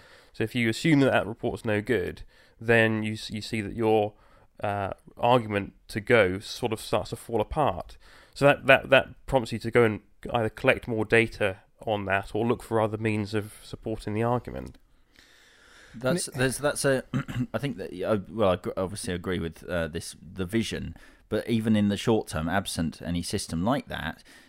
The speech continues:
Speaker 2: there are lots of quick fixes that we can put into place, and which I've seen actually work. I mean, I've s-, I've seen,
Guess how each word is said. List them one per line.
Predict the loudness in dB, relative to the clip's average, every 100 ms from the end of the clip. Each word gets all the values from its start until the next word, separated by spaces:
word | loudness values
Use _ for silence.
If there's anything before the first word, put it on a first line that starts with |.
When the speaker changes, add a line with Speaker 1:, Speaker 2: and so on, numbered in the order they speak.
| _
Speaker 2:
there | 2 4
are | 6
lots | 4 2 -6
of | -4
quick | -2 -2
fixes | -4 -6 -4 -10 -10 -6
that | -6 -4
we | -8
can | -6 -6
put | -4 -4
into | -6 -4
place, | 0 0 0
and | -4 -4
which | -6 -4
I've | -4 -2
seen | -2 2 2 0
actually | -6 -8 -6 -4
work. | 0 0 0 -4
I |
mean, | -4
I've | -4
s-, | -4 -6
I've | -6
seen, | -2 2 4